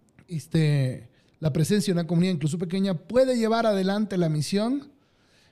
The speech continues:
este, y por eso tiene una importancia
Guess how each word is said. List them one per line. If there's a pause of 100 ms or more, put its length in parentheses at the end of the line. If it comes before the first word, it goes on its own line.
(140)
este,
y
por
eso
tiene
una
importancia